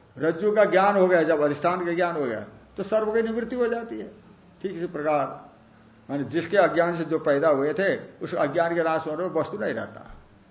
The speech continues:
ये संचितादि कर्म अज्ञान से थे, आत-, आत्मा के अज्ञान से थे, आत्मा का ज्ञान हो गया है,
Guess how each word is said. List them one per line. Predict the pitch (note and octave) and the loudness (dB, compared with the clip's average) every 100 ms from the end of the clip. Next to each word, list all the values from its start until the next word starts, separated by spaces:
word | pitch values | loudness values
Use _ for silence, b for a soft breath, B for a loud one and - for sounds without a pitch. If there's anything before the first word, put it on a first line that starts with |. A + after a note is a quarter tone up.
| - | -14
ये | C3 A2+ - - _ _ | -10 -10 -14 -20 _ _
संचितादि | - C3+ C3+ F3 F3+ F3 | -6 -4 0 2 4 2
कर्म | F3 F#3+ | 0 0
अज्ञान | F3+ C#3 E3+ F3+ | -2 -2 -2 -2
से | E3 | -4
थे, | E3+ | -6
आत-, | F3 C#3+ E3 | -6 -4 -4
आत्मा | - D3 D3+ E3 | -4 -4 -4 -4
के | E3 | -2
अज्ञान | C#3+ E3 E3+ | -2 -2 -4
से | D#3 D#3+ | -6 -6
थे, | |
आत्मा | D#3 D#3 F3 | -4 -4 -4
का | E3 | -4
ज्ञान | E3+ F#3+ F#3 | -2 -2 -2
हो | E3+ | 0
गया | G3 F#3+ | 0 0
है, | C#3+ A2+ - | -2 -4 -10